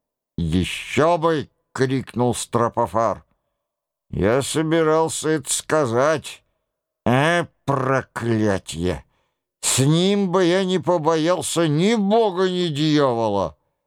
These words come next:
Без него мы все потеряли, даже честь». «О да», — проворчал Буракан, —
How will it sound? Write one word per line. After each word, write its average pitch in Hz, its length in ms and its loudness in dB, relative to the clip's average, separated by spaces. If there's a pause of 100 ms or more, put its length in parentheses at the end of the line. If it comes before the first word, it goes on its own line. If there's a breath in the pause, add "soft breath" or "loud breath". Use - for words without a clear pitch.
(280)
Без 160 460 2
него 175 420 0
мы 170 220 0
все 151 580 0
потеряли, 123 720 0
даже 127 420 0
честь». 143 960 -2 (960)
«О 85 320 -2
да», — 82 840 -4
проворчал 85 840 -4
Буракан, — 85 840 -4